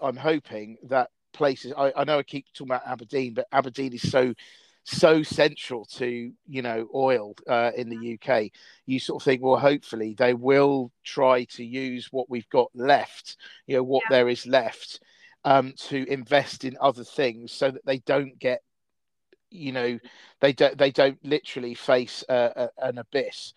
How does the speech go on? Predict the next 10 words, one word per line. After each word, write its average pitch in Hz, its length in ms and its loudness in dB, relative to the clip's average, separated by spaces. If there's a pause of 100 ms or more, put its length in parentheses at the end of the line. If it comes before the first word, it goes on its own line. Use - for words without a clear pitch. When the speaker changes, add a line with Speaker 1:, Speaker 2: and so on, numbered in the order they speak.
(360)
Speaker 1:
when 127 560 2
the 127 520 -4
North 135 360 -4
Sea 127 460 -2
oil 131 260 2
fields 120 420 -2
run 127 220 4
dry. 123 300 4
And 117 100 -2
apparently, 123 840 -2